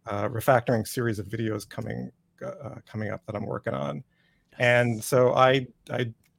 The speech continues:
you know, I also, as, as you were mentioning, I stream and, and I do a variety of things, but I'm always following my process of test-driven development. Uh, whatever architecture makes, makes that easy.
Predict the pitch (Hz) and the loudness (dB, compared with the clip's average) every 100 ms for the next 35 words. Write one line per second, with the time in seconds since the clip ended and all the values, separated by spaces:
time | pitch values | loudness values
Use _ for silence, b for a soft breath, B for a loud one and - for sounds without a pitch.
0 | - 131 120 120 - _ - 117 120 127 | -4 0 2 0 -6 _ -4 -4 0 0
1 | 113 123 110 - 113 113 110 110 113 - | 0 -2 -8 -10 -6 -4 -2 -2 -2 -2
2 | 120 107 - - 127 127 135 120 113 - | -2 -2 -4 -4 -2 0 0 0 -2 -4
3 | 107 104 95 110 110 107 b b b - | -4 -6 -4 -2 -2 -4 b b b -12
4 | 117 117 127 123 139 139 131 151 151 165 | -6 2 6 6 6 4 2 0 0 -2
5 | 165 - - 123 123 - 131 135 135 - | -4 -8 -2 0 0 2 2 2 0 2
6 | 127 123 120 120 120 120 _ - 110 110 | 2 2 2 -2 -6 -12 _ -10 -4 -2
7 | 110 - 107 104 - 107 101 - - - | -2 -4 -6 -6 -4 -6 -6 -10 -12 -8
8 | 110 107 107 98 - - 123 - 120 113 | -4 -4 -4 -10 -18 -8 -8 -6 -4 -4
9 | 104 110 110 - 104 98 - _ _ _ | -2 0 0 -2 -8 -10 -14 _ _ _
10 | _ _ - 98 101 - 64 67 - _ | _ _ -8 -6 -4 -2 -2 -4 -8 _
11 | _ _ _ _ 120 117 117 - 117 - | _ _ _ _ -6 -2 0 0 -2 -4
12 | 113 - 107 104 101 - - 110 - 107 | -8 -8 -6 -6 -6 -12 -10 -10 -6 -8
13 | 107 110 95 110 101 101 | -6 -8 -8 -8 -8 -12